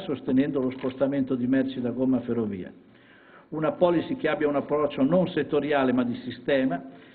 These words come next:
che concretizzi, finalizzi ed eroghi risorse sulla base di standard ed obiettivi precisi e non sulla base di logiche politiche. Aggettivo questo, politiche,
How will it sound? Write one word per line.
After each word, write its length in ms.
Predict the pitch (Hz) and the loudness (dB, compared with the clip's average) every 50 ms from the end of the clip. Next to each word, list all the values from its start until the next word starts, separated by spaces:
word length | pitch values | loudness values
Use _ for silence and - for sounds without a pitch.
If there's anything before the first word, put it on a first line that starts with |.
| - - - | -20 -14 -6
che 140 | - 175 160 | -2 -2 0
concretizzi, 760 | - 170 156 135 - 160 151 - - 190 190 170 127 139 135 | 0 0 0 0 0 -2 -2 -2 -2 0 0 0 0 -2 -2
finalizzi 600 | 131 131 139 139 135 135 139 175 185 170 135 - | -2 -2 0 0 2 2 2 2 0 -2 0 0
ed 120 | 143 131 135 | 0 0 2
eroghi 320 | 151 156 147 143 131 131 | 0 0 0 0 0 0
risorse 500 | 127 120 120 - - 160 151 135 - 143 | -2 -2 -4 -4 -4 -4 -4 -4 -6 -6
sulla 240 | 131 - 139 127 127 | -6 -4 -2 -2 -2
base 300 | 127 143 139 127 135 123 | 0 0 0 0 0 -2
di 120 | 120 123 120 | -4 -4 -6
standard 460 | 120 - 151 175 185 175 160 143 139 | -6 -4 -2 -2 -2 -2 -4 -4 -4
ed 60 | 131 | -4
obiettivi 480 | 135 127 131 127 - - 180 165 156 135 | -2 -2 -2 -2 -2 -4 -6 -6 -6 -4
precisi 600 | - - 135 127 - - 202 214 214 202 165 165 | -2 -2 -2 -2 -4 -2 -2 -2 -2 0 -2 -4
e 40 | 160 | -4
non 140 | 165 175 165 | -4 -6 -8
sulla 220 | - 170 160 156 | -6 -6 -6 -4
base 300 | - 165 170 160 160 160 | -2 -2 -2 -2 -2 -6
di 100 | 147 147 | -6 -6
logiche 380 | 151 156 147 139 139 135 147 143 | -4 -4 -4 -4 -6 -6 -6 -8
politiche. 920 | 135 - 156 151 151 156 151 127 - - 98 - - 95 87 87 - - - _ _ - - - - - - - | -6 -4 -2 -2 0 0 0 -2 -2 -6 -10 -12 -12 -16 -16 -18 -20 -20 -20 _ _ -20 -20 -20 -20 -20 -14 -6
Aggettivo 640 | 123 123 123 127 147 135 - 175 170 147 131 127 - | -6 -6 -4 -4 -8 -6 -4 -2 0 2 0 0 0
questo, 380 | - 143 135 113 - - 120 | 0 0 0 0 -2 -4 -8
politiche, 640 | - - 131 131 135 131 - - 107 - - 127 - | -6 -2 0 0 2 0 0 -2 -6 -4 -4 -6 -6